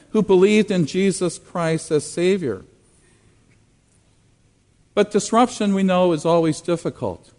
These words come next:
And even in the church today, it's still learning how to accept things and people, how to accept the stranger, that God has chosen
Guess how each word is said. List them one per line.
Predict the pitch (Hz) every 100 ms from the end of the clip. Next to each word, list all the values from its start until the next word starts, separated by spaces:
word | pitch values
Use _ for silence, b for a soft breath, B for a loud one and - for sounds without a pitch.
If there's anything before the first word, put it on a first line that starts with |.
| _ _ _ -
And | 175
even | 226 254 240
in | 196
the | 170
church | - 214 220 -
today, | 190 175 214 196 107 - - _
it's | 160 156
still | - 190 190 180 160 - 156
learning | 175 214 202 185
how | 190 190
to | - 170
accept | 156 - 180 165 156
things | - - 165 180 147 90 85 - -
and | 147 -
people, | - 185 - 135 95 - _ _ _ _ _ _ _ _ _ _ _ _ _ _ _ _ _ _ _ _ _
how | - 196
to | 196
accept | 175 - 185 175 -
the | 143
stranger, | - 165 170 196 202 131 - - _ _ _
that | 196 185
God | 208 240 285
has | 220 202 -
chosen | - - 247 320 320 190 139 147